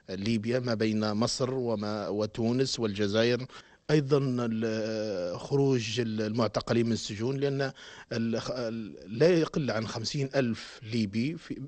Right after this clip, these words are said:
موزعين بين كل المعتقلات. هذا معتقل وليس حتى سجن بسيط يعني.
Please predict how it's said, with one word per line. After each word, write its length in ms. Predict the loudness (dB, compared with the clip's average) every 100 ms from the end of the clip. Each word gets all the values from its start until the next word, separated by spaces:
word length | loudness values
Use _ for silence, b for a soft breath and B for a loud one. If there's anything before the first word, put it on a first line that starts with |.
| -14 -16
موزعين 680 | -6 2 4 4 6 6 6
بين 260 | 4 2
كل 220 | 4 6
المعتقلات. 720 | 6 6 2 2 6 6 6 2
هذا 140 | 4
معتقل 440 | 2 2 0 0
وليس 280 | 2 0 -2
حتى 220 | -4 -4
سجن 300 | -2 0 0
بسيط 320 | -2 -2 -2 -4
يعني. 240 | -6